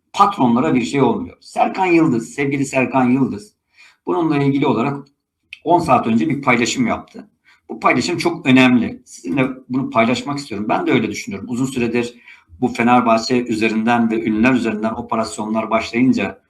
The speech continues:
bu konuyu çok sordum. "Nerede bu baronlar?" diye. Ulan yani, e, bu ülkede on beş milyona yakın, e, uyuşturucu kullanıcısı var da bunları asıl ülkeye sokan baronlar kim meselesine. Bak, bugüne kadar baron yakalanmadı sevgili izleyiciler.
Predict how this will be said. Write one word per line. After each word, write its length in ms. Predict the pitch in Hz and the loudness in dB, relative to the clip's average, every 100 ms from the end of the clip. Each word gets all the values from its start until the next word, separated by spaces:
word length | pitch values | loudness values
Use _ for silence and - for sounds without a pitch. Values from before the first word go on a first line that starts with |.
| _ | _
bu 80 | - | -8
konuyu 260 | 143 123 - | -2 -2 -2
çok 200 | - - | -4 -4
sordum. 300 | 95 92 - | -8 -8 2
"Nerede 260 | - 156 | 2 4
bu 140 | 117 107 | 0 0
baronlar?" 560 | 107 104 95 98 92 | 0 0 -2 -4 -4
diye. 280 | 101 98 135 _ _ _ - | -6 -8 -10 _ _ _ 0
Ulan 280 | 117 139 131 | 4 6 6
yani, 600 | 113 127 131 123 - - _ _ _ | 6 6 6 4 2 -10 _ _ _
e, 100 | 113 | -4
bu 120 | 110 143 | 2 2
ülkede 580 | 139 123 127 120 - - - | 4 4 2 0 -6 -8 0
on 220 | 135 139 | 4 6
beş 220 | 123 - | 4 2
milyona 320 | 123 120 120 | 2 2 2
yakın, 600 | 117 120 - 131 107 - _ _ _ _ | 2 2 2 0 0 -6 _ _ _ _
e, 520 | 117 110 110 110 107 107 110 - _ _ - | -2 0 0 0 -2 -2 -6 -12 _ _ -8
uyuşturucu 460 | 120 117 - 127 160 | -4 -4 -2 -4 -2
kullanıcısı 540 | 127 120 120 110 - | -2 0 -2 -4 -2
var 220 | 139 185 | 0 0
da 320 | 123 92 - _ _ _ _ - | 0 -4 -8 _ _ _ _ -6
bunları 160 | 113 147 147 | -2 -2 -4
asıl 240 | - 185 | -6 -2
ülkeye 300 | 139 131 147 | -2 -2 -4
sokan 460 | 156 123 139 139 - | -4 -4 -2 0 2
baronlar 500 | 123 135 139 139 - | 2 4 4 2 0
kim 160 | 110 | -4
meselesine. 520 | 110 104 101 104 147 | -4 -6 -8 -8 -4
Bak, 160 | 135 117 | -2 -2
bugüne 240 | 131 139 | 0 0
kadar 300 | 127 120 104 | 0 0 0
baron 360 | 113 143 151 147 | 0 2 0 -2
yakalanmadı 560 | 139 139 135 123 110 95 | -6 0 4 4 2 -6
sevgili 300 | - 101 98 | -12 -14 -14
izleyiciler. 320 | 95 - _ | -16 -20 _